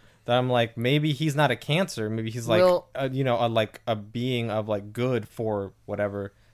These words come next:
Speaker 1: the earth or
Speaker 2: Or
Speaker 1: some
Speaker 2: evil.
Speaker 1: Well, evil, but, like, to us evil, but, like, you know, to, like,
Speaker 2: Right.
Speaker 1: the nature, nature or something like that. It's like,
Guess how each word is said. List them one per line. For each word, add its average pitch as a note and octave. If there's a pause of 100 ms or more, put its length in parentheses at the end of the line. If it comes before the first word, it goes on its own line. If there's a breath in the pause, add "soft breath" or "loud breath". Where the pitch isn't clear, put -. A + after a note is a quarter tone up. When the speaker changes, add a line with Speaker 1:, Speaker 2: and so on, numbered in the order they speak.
(140)
Speaker 1:
the -
earth A#2+
or D3
Speaker 2:
Or C3
Speaker 1:
some G#2+
Speaker 2:
evil. C#3 (180 soft breath)
Speaker 1:
Well, F3
evil, G3+
but, C#3+
like, B2+ (240)
to C3+
us D3
evil, B2
but, G#2+
like, G#2
you A2+
know, G2+ (160)
to, A#2+
like, G#2
Speaker 2:
Right. C3+ (300)
Speaker 1:
the A#2+
nature, A2+
nature A#2
or G2+
something G#2
like G#2
that. G2
It's -
like, -